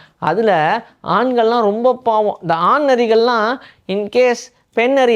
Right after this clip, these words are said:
இறந்துருச்சுன்னு வச்சுக்கோங்க, உடனே அடுத்தது போகணும் அப்படின்லாம் யோசிக்காது. லைஃப் லாங் அதுக்கப்புறம் சிங்கிளா தான் இருக்கும். ஆனா இந்த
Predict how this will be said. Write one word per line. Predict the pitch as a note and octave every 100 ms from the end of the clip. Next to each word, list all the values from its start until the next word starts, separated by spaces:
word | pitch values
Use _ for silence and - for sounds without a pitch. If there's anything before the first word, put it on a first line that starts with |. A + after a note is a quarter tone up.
| G#3
இறந்துருச்சுன்னு | A3+ A3+ G3+ A#3
வச்சுக்கோங்க, | A3 F#3+ F3+ D#3 D3 - _ - E3
உடனே | G#3+ B3+ B3+
அடுத்தது | G#3 A3 A#3 G#3+
போகணும் | A3 A3
அப்படின்லாம் | F#3+ G3 A3+ G#3+
யோசிக்காது. | G3+ G#3 F#3+ C#3+ D3 - _ D#3+
லைஃப் | A#3 B3 B3+
லாங் | D4 C4
அதுக்கப்புறம் | A#3+ G3 G#3 A3+ G3+
சிங்கிளா | G3+ G#3 G3
தான் | G3+ F3
இருக்கும். | D3 C#3+ _ D3+
ஆனா | E3+ E3 D#3 D#3 D#3+ _ _ E3+
இந்த | G#3+